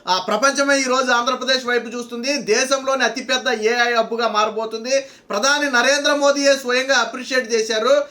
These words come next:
ఇతర దేశాల నేతలు కూడా అప్రిషియేట్ చేస్తున్నారు. దీని వైపు, దీని గురించి చర్చించుకుంటున్నారు. ఇదన్నీ వీళ్ళకి తెలియదు కాదు, తెలుసు. అందరి చేతిలోని మొబైల్ ఉన్నాయి, అందరి చేతి, అందరికీ మొబైల్లోని ఇంటర్నెట్లు ఉన్నాయి. వా-, ఆన్ చేసి చూస్తే తెలుస్తుంది ఇది ఏ స్థాయిలో ప్రకంపనలు సృష్టించిందో.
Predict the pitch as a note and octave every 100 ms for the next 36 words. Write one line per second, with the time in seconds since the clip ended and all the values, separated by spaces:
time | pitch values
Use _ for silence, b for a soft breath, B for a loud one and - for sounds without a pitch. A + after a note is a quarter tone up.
0 | B G3 C4 C#4 C4+ C#4 C4+ C4+ C4 B3
1 | B3 B3+ B3+ B3+ A3 A#3 B3+ A#3+ A3+ A3
2 | A3+ G#3+ G#3 B3+ C#4 - _ D3+ A3 B3+
3 | B3 C4 G#3+ A#3+ B3 B3+ C4 C4 A#3+ A3+
4 | B3+ B3 A3+ A3+ A3 A3 C4 A3+ A3 C#4
5 | B3+ A3+ A3 B3+ C#4 B3 G#3+ A3 - G3+
6 | G3+ B3+ E3+ B B C#3+ F3 G#3+ A3+ A3
7 | A3+ A3 G#3+ G3 G#3+ G#3+ A#3 G#3+ G#3+ A3
8 | G#3 G#3 F#3 G3+ G#3 G#3 G3 F#3+ G#3 G3+
9 | G3 F#3+ F#3+ F#3+ F#3+ F#3+ A#3+ B B -
10 | D#3 D#3+ D3+ D#3 A#3+ C4 C4 B3+ A#3+ C4+
11 | A#3+ A#3 C4 A#3+ G#3+ G3+ G#3+ A#3 A#3 A#3
12 | A#3 A#3 A3+ A3+ A3+ A3+ A3 G#3+ F#3+ G3
13 | F3+ D#3 A#2